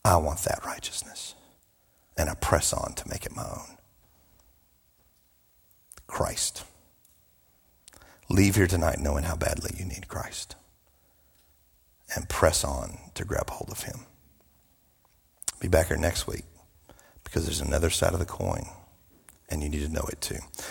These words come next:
Let's pray. Our Father and God, we thank you for your Son, Jesus, in whom is our hope and our joy, in whom is our, uh, total and complete desire. Father, I pray that, um,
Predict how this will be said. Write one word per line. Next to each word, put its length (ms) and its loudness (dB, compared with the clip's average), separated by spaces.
Let's 140 4
pray. 240 0
Our 80 8
Father 280 8
and 100 0
God, 240 8
we 100 0
thank 400 0
you 80 -4
for 260 0
your 120 2
Son, 380 2
Jesus, 540 -2
in 180 8
whom 300 6
is 160 4
our 160 10
hope 440 4
and 100 -2
our 100 -2
joy, 600 6
in 180 2
whom 420 0
is 460 0
our, 480 4
uh, 260 -6
total 540 8
and 160 0
complete 800 0
desire. 640 2
Father, 320 10
I 40 10
pray 400 8
that, 260 4
um, 400 4